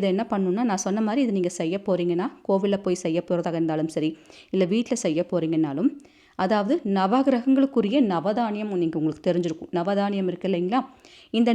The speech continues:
நவதானியத்தை எடுத்து ஒரு மூட்டையா ஃபர்ஸ்ட் வந்து கட்டி வச்சுக்கோங்க. நவதானியம் உங்க வீட்டு பக்கத்துல கிடைக்குது அப்படின்னா நீங்க வாங்கிக்கோங்க. கடைகள் எல்லாம் கூட கிடைக்கும். நேத்து அந்த ஒரு மஞ்சள் துணியில இந்த நவதானியத்தை கொட்டி, அதுல வந்துட்டு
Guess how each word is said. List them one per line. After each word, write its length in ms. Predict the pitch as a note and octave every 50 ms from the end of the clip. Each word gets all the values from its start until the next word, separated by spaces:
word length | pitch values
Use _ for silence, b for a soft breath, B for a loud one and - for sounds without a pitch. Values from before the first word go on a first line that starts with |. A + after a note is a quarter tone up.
| A3 A3
நவதானியத்தை 760 | A3 A3 B3 C#4+ E4 D#4 C4+ A#3 G#3+ A3 A3 G#3+ G#3 G#3 B3 B3+ - D3+ D#3+
எடுத்து 320 | D#3+ F3 G3 - - D3+ E3 G#3 C4+ - B B B B B B - G#3
ஒரு 100 | G#3+ G#3 G3 G3
மூட்டையா 440 | A3 B3 C#4+ C#4+ C#4+ C#4+ B3+ B3+ C4+ C4+
ஃபர்ஸ்ட் 220 | G#3 G3 - F#3+
வந்து 140 | F3 F3 G#3+ - -
கட்டி 240 | E3+ D#3 - A3 G3 E3+
வச்சுக்கோங்க. 420 | D#3+ - E3 - - D3 C#3+ B2+ - - - F3+
நவதானியம் 480 | E3 D#3+ F3+ F3 F#3+ F#3+ F#3+ F#3 F#3 F3+
உங்க 120 | F3 E3+ E3
வீட்டு 180 | F#3+ G3 G3 A3 -
பக்கத்துல 260 | F3 - - F#3 F3 - -
கிடைக்குது 380 | E3+ D#3+ E3 - F#3 E3+ F#3+ F3
அப்படின்னா 280 | - E3+ D#3+ F3+ F#3+ F#3+
நீங்க 160 | F3+ D#3+ D#3+ D3 D#3
வாங்கிக்கோங்க. 480 | D#3 F3 G3 F#3+ F#3+ - D#3+ E3 G#3 A3+ -
கடைகள் 320 | E3+ D#3+ F3 G3 G#3+ G3+ F3+
எல்லாம் 200 | E3+ F#3 A#3 A#3+ -
கூட 120 | F3+ F3+ - -
கிடைக்கும். 360 | D3+ E3 F3 - - G3 D#4+ B B B B B B B B B B
நேத்து 200 | G3+ G3 G3+ F#3+
அந்த 100 | F#3 F#3+ F#3+ F#3+ G3
ஒரு 80 | G3+ G#3
மஞ்சள் 280 | G3+ A3+ A3+ C4+ C4+ -
துணியில 300 | A#3 G#3+ G3+ G3 G#3 C#4+ - - B B B B B B
இந்த 120 | - G#3+ G#3 G3+
நவதானியத்தை 560 | G3+ G3 A3 G#3 A3+ A3 A3 G3+ G3 G3+ F#3 - - F3
கொட்டி, 300 | E3+ - - - A3+ C4+ F4 - - B B B B B B F#3 G3
அதுல 260 | G#3 C4+ D4 E4+ D#4 C4
வந்துட்டு 300 | G#3 F#3+ G3 - - D4